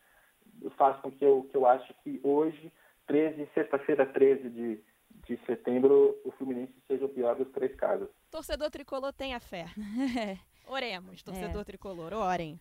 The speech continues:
Speaker 3: Rodrigo, obrigada pela sua participação no Rodada Tripla. Falamos muito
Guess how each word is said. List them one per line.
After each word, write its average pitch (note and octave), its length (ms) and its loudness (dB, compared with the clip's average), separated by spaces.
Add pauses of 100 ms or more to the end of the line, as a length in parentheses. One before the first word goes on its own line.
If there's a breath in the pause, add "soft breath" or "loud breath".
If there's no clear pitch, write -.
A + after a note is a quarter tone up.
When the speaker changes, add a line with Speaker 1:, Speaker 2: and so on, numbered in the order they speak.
Speaker 3:
Rodrigo, B3 440 0
obrigada C4 480 0
pela A#3+ 180 -2
sua A#3 160 -8
participação G#3 560 -4
no G3+ 80 -6
Rodada F#3 380 -4
Tripla. G3+ 480 -8
Falamos A3+ 520 -4
muito A#3+ 640 -2